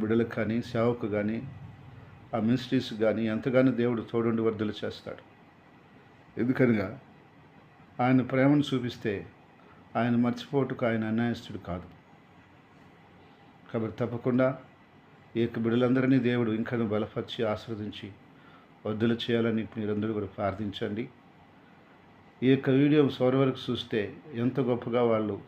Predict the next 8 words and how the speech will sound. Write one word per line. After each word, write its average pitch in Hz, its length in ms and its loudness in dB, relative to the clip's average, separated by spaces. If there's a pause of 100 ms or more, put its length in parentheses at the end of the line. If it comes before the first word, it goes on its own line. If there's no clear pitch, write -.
సేవలు 110 320 0
అందించారనే 107 580 -4
విషయాన్ని 101 420 -6 (760)
మనకు 107 320 -4 (320)
కనిపిస్తూ 110 420 -6 (100)
ఉంది. 113 160 -2 (840)
అవన్నీ 147 380 6 (500)
విషయాల్లో 113 440 -2